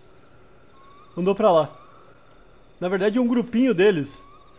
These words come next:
Eles tão me indic-, ô, sai fora. Calma, ele tá vindo pra cima. É, ele tá vindo pra cima. Ele quer me pegar. Ui. Corre, corre, corre.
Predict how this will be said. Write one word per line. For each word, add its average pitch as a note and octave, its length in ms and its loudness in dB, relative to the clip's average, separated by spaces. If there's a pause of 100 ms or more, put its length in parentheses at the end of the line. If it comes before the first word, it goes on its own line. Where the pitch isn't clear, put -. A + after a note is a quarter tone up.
(920)
Eles D3+ 120 -12
tão F3+ 120 -4
me G3 80 -2
indic-, G3 200 -6 (840)
ô, D#3+ 240 0
sai F#3 200 0
fora. F#3+ 560 2 (1600)
Calma, D3 600 -2 (120)
ele D#3 140 -8
tá E3+ 100 0
vindo E3 180 -6
pra G#3+ 140 0
cima. C#3 300 -6 (520)
É, E3+ 40 2
ele F3 100 2
tá F3+ 80 0
vindo E3 160 -4
pra G3+ 120 -2
cima. C3 280 -8 (240)
Ele - 100 -14
quer G#3 80 2
me G3 60 -4
pegar. D#3+ 340 2 (220)
Ui. E4+ 180 4 (500)
Corre, F3+ 200 0
corre, G#3+ 260 4
corre. - 260 2